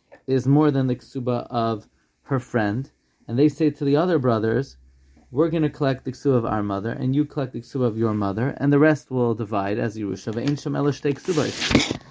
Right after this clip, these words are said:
But there are only in the Necha-, in the Yerusha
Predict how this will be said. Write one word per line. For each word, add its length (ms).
But 300
there 260
are 140
only 280
in 100
the 60
Necha-, 360
in 220
the 360
Yerusha 640